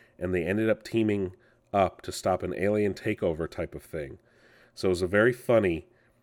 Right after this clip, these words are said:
it was very crazy trying to sort of, like, manage these two franchises and not drive them both into the ground seemed like a real challenge," unquote. So if you remember, at the end of Twenty-two Jump Street,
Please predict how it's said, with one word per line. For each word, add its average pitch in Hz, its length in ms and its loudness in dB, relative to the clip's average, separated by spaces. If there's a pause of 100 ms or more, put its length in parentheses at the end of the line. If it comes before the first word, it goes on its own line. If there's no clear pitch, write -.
(340)
it 95 40 0
was 92 120 0
very 98 240 2
crazy 113 520 0
trying 95 320 0
to 90 60 -4
sort 104 240 0
of, 92 80 -4
like, 92 220 0
manage 101 320 2
these 101 180 -6
two 107 140 -4
franchises 87 680 -2
and 85 140 -4
not 87 220 -4
drive 92 280 0
them 90 200 -4
both 90 340 0
into 90 160 -4
the 85 100 -6
ground 82 520 0
seemed 87 240 -6
like 85 140 -8
a - 40 -6
real 85 280 -2
challenge," 92 640 -2
unquote. 73 520 -12 (500)
So - 120 -4
if 98 100 -4
you 98 60 -6
remember, 95 500 0 (260)
at 90 120 -8
the 98 140 -8
end 113 200 0
of 110 120 -4
Twenty-two 135 680 -4 (500)
Jump 104 260 0
Street, 87 480 -6